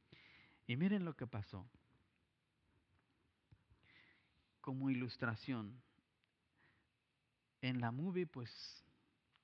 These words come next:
siempre hay un traidor. Como en todos los lugares, ¿no? Y entonces, eh,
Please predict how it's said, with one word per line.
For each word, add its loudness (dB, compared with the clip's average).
siempre -4
hay -4
un -8
traidor. -6
Como -4
en -4
todos 0
los -2
lugares, 6
¿no? -4
Y 8
entonces, 8
eh, 8